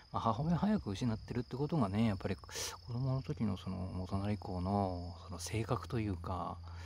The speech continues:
そういう形成時期にあったわけですから、この方の、あの、影響っていうのはね、相当あったと思いますよね。ま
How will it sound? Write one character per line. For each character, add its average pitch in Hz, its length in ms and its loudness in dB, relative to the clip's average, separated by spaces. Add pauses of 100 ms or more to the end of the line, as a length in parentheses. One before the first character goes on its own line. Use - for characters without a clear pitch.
(240)
そ - 260 -2
う 135 60 4
い 139 60 4
う 135 640 2
形 131 220 -2
成 135 140 0
時 135 120 2
期 123 80 0
に 92 80 0
あ 98 80 -4
っ 95 80 -6
た 98 80 -4
わ 87 120 -8
け - 60 -18
で - 100 -14
す - 100 -12
か - 100 -12
ら、 90 280 -6 (160)
こ - 120 -6
の 123 120 2
方 135 260 0
の、 127 240 2 (840)
あ 110 100 -2
の、 98 460 -2 (200)
影 107 180 2
響 113 120 0
っ 107 40 -2
て 110 120 -2
い - 20 2
う - 40 2
の 87 60 0
は 87 60 0
ね、 82 160 -6
相 131 400 -8
当 143 120 -2
あ 143 40 0
っ - 40 -2
た - 140 -2
と - 100 -6
思 87 160 -2
い 85 40 -6
ま 87 100 -4
す - 120 -10
よ - 120 -10
ね。 98 380 -6 (1040)
ま 90 220 -2